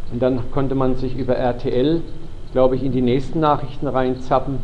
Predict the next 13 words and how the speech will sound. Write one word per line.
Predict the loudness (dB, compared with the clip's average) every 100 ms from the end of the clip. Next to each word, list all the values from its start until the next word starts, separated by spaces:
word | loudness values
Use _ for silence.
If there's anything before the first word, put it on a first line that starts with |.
| -4 -6 -6 -6
und | -6
zwanzig | 0 0 2 -2
Uhr |
fünfzehn | -2 -2 -2 -2 -2 0
mit, | 0 0 -2
äh, | 0 2
Tagesschau | 4 4 4 0 4 4 6
war | 6
dann | 6 2 0 -2 -2 -2
ungefähr | 0 0 0 0 0
einen | -2 0 -2
Viertelstunden | 2 0 0 -4 -4 -2 -2
Nachrichtenkonsum | 0 -2 -4 -6 -6 -2 -2 -2 -2 -2 0